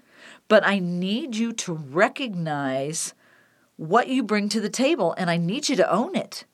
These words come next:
Because you can have a really bad experience, or you can have a pretty good experience.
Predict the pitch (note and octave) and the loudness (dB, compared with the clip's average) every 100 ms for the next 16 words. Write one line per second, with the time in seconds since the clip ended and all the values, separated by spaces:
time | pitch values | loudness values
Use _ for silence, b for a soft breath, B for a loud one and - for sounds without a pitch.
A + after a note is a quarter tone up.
0 | _ _ _ _ _ _ _ _ _ _ | _ _ _ _ _ _ _ _ _ _
1 | - A#3 A#3 B3+ G3 F3 - F3 C#4 F#4 | -4 -2 2 4 6 4 -2 -2 0 0
2 | G4+ D4+ A3+ F#3+ E3 D#3 F#3 A3+ B3+ D4+ | 0 4 4 4 2 -2 0 2 2 2
3 | E4 F4+ b b b C#3+ B2 F#3 G3+ C#4+ | 0 -4 b b b -6 4 6 6 2
4 | D#4 - - E3 D3 F3 A#3 - - _ | -2 -6 -4 -4 -4 -6 -6 -8 -10 _
5 | _ _ _ _ A3+ B3+ A3+ C#4+ F4 D4+ | _ _ _ _ 4 4 2 -4 -2 0
6 | C#4 C#4+ - C4 C4 A3+ F4 G#4+ - - | 2 0 0 -2 -2 0 2 2 -4 -6
7 | E3 A#2+ G2+ - - | -6 -8 -10 -12 -14